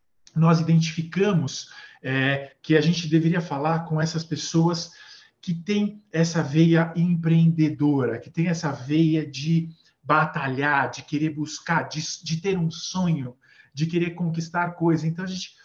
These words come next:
meio que mapeou esse, esse grupo de pessoas e nós construímos um plano de mídia, né, que fosse o mais eficiente possível pra que a gente pudesse falar com essas pessoas numa determinada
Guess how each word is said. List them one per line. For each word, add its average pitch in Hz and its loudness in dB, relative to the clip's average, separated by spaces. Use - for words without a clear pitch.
meio 175 -2
que 185 -4
mapeou 170 0
esse, 156 0
esse 156 -2
grupo 147 -2
de 127 -12
pessoas 165 -8
e 175 -4
nós 180 -6
construímos 185 -10
um 214 -8
plano 131 -8
de 127 -12
mídia, 156 -4
né, 170 -2
que 190 -8
fosse 185 -6
o 170 0
mais 196 0
eficiente 160 -6
possível 190 -10
pra - -10
que 208 -14
a 190 -8
gente 175 -6
pudesse 160 -4
falar 151 -4
com 160 -12
essas 170 -10
pessoas 196 -4
numa 226 2
determinada 160 -2